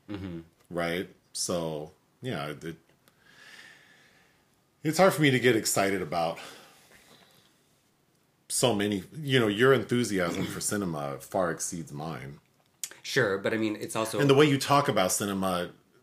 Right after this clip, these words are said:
Speaker 2: you know, we all have different learning styles, and my learning style is very different from yours.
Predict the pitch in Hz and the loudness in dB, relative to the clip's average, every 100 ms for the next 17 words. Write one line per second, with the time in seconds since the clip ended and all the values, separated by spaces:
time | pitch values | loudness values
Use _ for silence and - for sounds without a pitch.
0 | - 131 110 76 78 - - 247 196 151 | -10 -2 -2 -2 -6 -12 -2 4 8 8
1 | 135 135 113 110 107 92 - 82 78 87 | 6 4 2 2 2 0 -2 -2 -2 -2
2 | 95 107 135 117 104 - 98 92 92 90 | 0 2 4 4 0 -2 0 0 0 -2
3 | 80 - 87 - 82 78 78 65 76 - | -2 -4 -6 -10 -10 -6 -6 -6 -10 -12